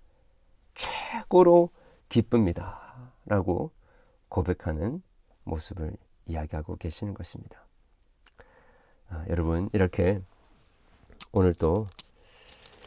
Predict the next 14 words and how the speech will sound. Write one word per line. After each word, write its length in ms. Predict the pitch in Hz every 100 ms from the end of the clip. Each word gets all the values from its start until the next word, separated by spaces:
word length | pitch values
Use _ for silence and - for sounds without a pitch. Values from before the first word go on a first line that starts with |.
| - - - - _ -
아, 440 | 87 76 82 92 - - _ _ _ _
어린아이와 640 | - 90 95 113 110 113 117
같이 460 | 87 - - 78 87 - _ - - - -
하나님의 480 | 104 98 95 92
나라를 540 | 92 85 - 104 127 165 _ _ _
소망하고 1000 | - - - 95 101 107 92 87 - - - _ _
갈망하고 840 | - - 104 101 101 95 - - - _ _ _
받아들이고 760 | - - 131 127 113 95 95 104 - - - - - 90
영접하는 1000 | 104 107 101 107 - - - 127 107 - - - - - - - - - - - -
그런 300 | - 95 85
믿음을 320 | 90 90 87
가지고 420 | 87 80 85 101 98 - - - - - - _ - - _ - - _ - _ _ _ _ - - -
하나님의 460 | 110 95 87 85
나라를 440 | 85 78 76 90